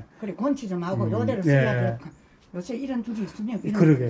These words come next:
Speaker 1: 없습니다.
Speaker 2: 아, 참 이렇게 해가지고
Speaker 1: 줄 이런 거 없습니다.
Speaker 2: 이거, 이거 옛날에 참 발통기로 했잖아요,
Speaker 1: 예,
Speaker 2: 옛날에는,
Speaker 1: 예.
Speaker 2: 그죠?
Speaker 1: 여기
Speaker 2: 근데
Speaker 1: 발통기가 돌아가요.
Speaker 2: 아, 옛날에
Speaker 1: 저쪽하고, 예.
Speaker 2: 아, 여기서 발통기 돌려서
Speaker 1: 예, 예,
Speaker 2: 했고.
Speaker 1: 저, 저 좋은데 해가 요
Speaker 2: 아,
Speaker 1: 내려왔고.
Speaker 2: 지금은 이제
Speaker 1: 저도,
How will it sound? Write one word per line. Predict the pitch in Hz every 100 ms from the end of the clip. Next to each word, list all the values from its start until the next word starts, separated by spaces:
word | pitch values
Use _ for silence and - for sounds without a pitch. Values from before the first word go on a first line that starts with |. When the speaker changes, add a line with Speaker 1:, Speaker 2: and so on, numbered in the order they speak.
| 104 80
Speaker 1:
없습니다. | - -
Speaker 2:
아, | 104 101 101 101 104
참 | - 139
이렇게 | 160 156 -
해가지고 | 147 147 139 139
Speaker 1:
줄 | 220 196
이런 | 202 175
거 |
없습니다. | 156 - 156
Speaker 2:
이거, | 170 196
이거 | 190
옛날에 | 208 214 196
참 | - 190 175 - -
발통기로 | 233 240 220 185
했잖아요, | 151 160 151 139
Speaker 1:
예, | 151
Speaker 2:
옛날에는, | 156 143
Speaker 1:
예. | 135
Speaker 2:
그죠? | 127 131 120
Speaker 1:
여기 | 240
Speaker 2:
근데 | 143 135
Speaker 1:
발통기가 | - 240 - 170
돌아가요. | 175 180 156
Speaker 2:
아, | 135 131 131 131 151
옛날에 | 196 190 180 151
Speaker 1:
저쪽하고, | 240 196 190 -
예. | 143
Speaker 2:
아, | 131 139 156
여기서 | 233 180
발통기 | 151 165 190 165
돌려서 | 175 160 151
Speaker 1:
예, |
예, | 135
Speaker 2:
했고. | 139 127 104 -
Speaker 1:
저, |
저 | 170 180
좋은데 | 208 226 208
해가 | 226 233
요 | 208
Speaker 2:
아, |
Speaker 1:
내려왔고. | 185 196 - 107 110 110 110 123
Speaker 2:
지금은 | 185 170
이제 |
Speaker 1:
저도, | 151